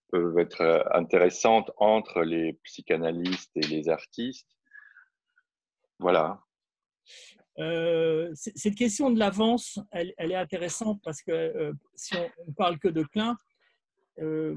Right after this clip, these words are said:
Speaker 2: ou, ou même de groupes d'artistes proches de Klein, il n'est pas en avance sur sa période. D'ailleurs, dans, dans, toujours dans le journal d'un jour,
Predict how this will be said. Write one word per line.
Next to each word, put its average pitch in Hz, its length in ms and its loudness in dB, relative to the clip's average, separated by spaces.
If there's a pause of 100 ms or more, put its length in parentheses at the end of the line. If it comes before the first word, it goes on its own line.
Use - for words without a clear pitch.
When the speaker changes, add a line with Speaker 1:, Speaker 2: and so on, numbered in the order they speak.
(200)
Speaker 2:
ou, 190 160 -10
ou 156 100 -2
même 190 240 0
de 160 100 6
groupes 170 320 4
d'artistes 156 480 -6
proches 165 240 -2
de 151 100 -2
Klein, 196 340 -4
il 165 120 -6
n'est 190 80 8
pas 226 120 0
en 190 160 0
avance 196 360 0
sur - 120 -8
sa 170 160 -6
période. 147 460 -4 (160)
D'ailleurs, 180 380 2
dans, 196 360 2
dans, 170 180 0
toujours 226 380 4
dans 180 140 2
le 160 80 2
journal 156 360 -4
d'un 147 140 -2
jour, 143 320 -4